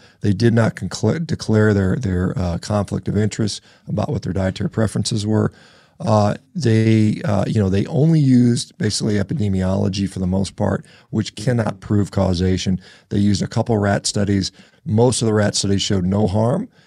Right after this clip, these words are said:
Only a few showed that, that it did have harm, and they, they focused on those studies. So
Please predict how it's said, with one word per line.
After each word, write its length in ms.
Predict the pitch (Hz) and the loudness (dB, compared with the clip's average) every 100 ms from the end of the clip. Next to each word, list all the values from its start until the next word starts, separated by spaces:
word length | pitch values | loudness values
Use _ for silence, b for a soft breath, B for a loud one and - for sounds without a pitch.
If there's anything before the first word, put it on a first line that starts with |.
| b - | b -2
Only 300 | 120 120 101 | 2 4 2
a 60 | |
few 260 | - 110 104 | 2 2 2
showed 320 | - 104 90 | 2 0 0
that, 220 | 67 - | -2 -2
that 120 | 95 | -2
it 100 | 180 | 0
did 160 | 110 104 | 2 2
have 180 | 113 98 | 2 0
harm, 240 | 110 113 | 0 2
and 80 | 95 | 2
they, 220 | 92 92 95 | 2 2 0
they 180 | 101 92 | -4 -4
focused 300 | - 98 110 | -4 -4 -4
on 80 | 92 | -2
those 200 | 87 95 | 0 -2
studies. 320 | - 117 113 | -2 -2 -2
So 140 | - | 0